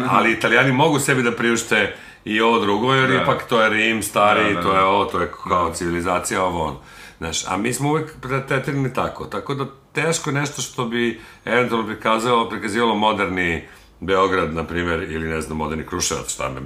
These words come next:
Speaker 2: mislim, koga, šta god,
Speaker 1: Mhm.
Speaker 2: ovaj, sa nekim temama koje su kao, em, problemi, ne znam, mladih, ovoga i onoga, a da nema blata i bodenja noževima,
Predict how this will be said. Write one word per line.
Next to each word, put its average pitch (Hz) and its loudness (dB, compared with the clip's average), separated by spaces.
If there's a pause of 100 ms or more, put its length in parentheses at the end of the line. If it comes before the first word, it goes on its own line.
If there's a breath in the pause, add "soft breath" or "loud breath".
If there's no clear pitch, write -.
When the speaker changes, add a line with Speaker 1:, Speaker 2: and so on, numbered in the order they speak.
(100)
Speaker 2:
mislim, 78 -10
koga, 69 -8 (100)
šta - -8
god, 101 -4
Speaker 1:
Mhm. 98 -12 (400 loud breath)
Speaker 2:
ovaj, 104 0
sa 107 -2
nekim 117 0
temama 113 0
koje 101 -2
su 92 -8
kao, 95 2 (300 loud breath)
em, 92 -2
problemi, 101 2
ne 95 0
znam, 92 -2
mladih, 90 2
ovoga 87 2
i 80 -2
onoga, 131 0
a 110 2
da 110 4
nema 110 4
blata 92 2
i 85 0
bodenja 85 -2
noževima, 113 -2